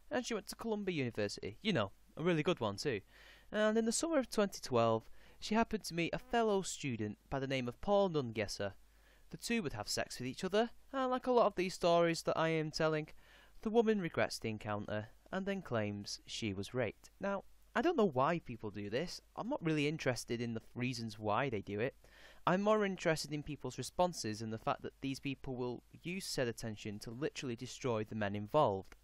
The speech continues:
Now, of course, Emma reported him to the university authorities and an investigation was launched. Nungesser was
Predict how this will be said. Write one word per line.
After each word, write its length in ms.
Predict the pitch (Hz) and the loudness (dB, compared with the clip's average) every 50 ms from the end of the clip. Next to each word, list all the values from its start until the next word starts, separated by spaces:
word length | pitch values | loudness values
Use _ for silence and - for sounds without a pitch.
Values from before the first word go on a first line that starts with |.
| - - - - - - - | -20 -20 -20 -20 -20 -10 0
Now, 140 | 190 196 196 | 4 4 4
of 100 | 190 - | 4 4
course, 320 | - 220 202 196 185 - - - - - - - - - - - - - - - - | 4 2 2 2 2 -2 -10 -16 -20 -20 -20 -20 -20 -20 -20 -20 -20 -20 -20 -6 -4
Emma 220 | 202 220 233 220 | -2 0 2 2
reported 500 | 208 190 185 - - 170 165 160 - 127 | 2 2 2 2 2 4 4 6 4 2
him 220 | 117 110 110 110 104 - | 0 -2 -4 -6 -8 -6
to 120 | - 131 | -4 -4
the 120 | 117 113 120 | -2 -2 -2
university 460 | 120 117 110 117 117 113 - - - | -2 0 2 2 2 2 2 0 -2
authorities 520 | 107 - 113 110 123 - - - 254 247 | 0 2 4 4 4 4 4 2 2 2
and 240 | 254 220 220 226 220 - - - | 2 0 0 -2 -6 -8 -4 -2
an 120 | 233 240 | 0 2
investigation 680 | 233 208 208 185 - - - 180 170 175 - - 170 | 2 2 0 -2 -4 -4 -4 -2 -2 -2 -4 -6 -8
was 100 | 175 170 | -4 2
launched. 500 | 185 180 180 208 220 - - - - - - - - - - - - - - | 4 6 8 8 6 4 0 -10 -12 -12 -14 -14 -16 -20 -20 -20 -20 -6 -2
Nungesser 460 | 160 151 139 131 135 123 - - 139 131 | -2 -2 2 2 0 0 0 -2 -2 -2
was 220 | 127 123 - | -2 -4 -8